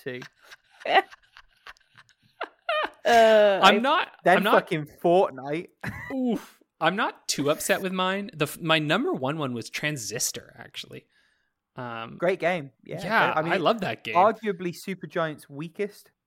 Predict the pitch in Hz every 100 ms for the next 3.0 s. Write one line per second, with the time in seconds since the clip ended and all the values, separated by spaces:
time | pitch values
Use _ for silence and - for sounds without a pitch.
0 | _ - 160 135 139 120 143 - - 131
1 | - - 123 _ _ _ _ - 151 240
2 | 208 175 190 - 92 - - - 135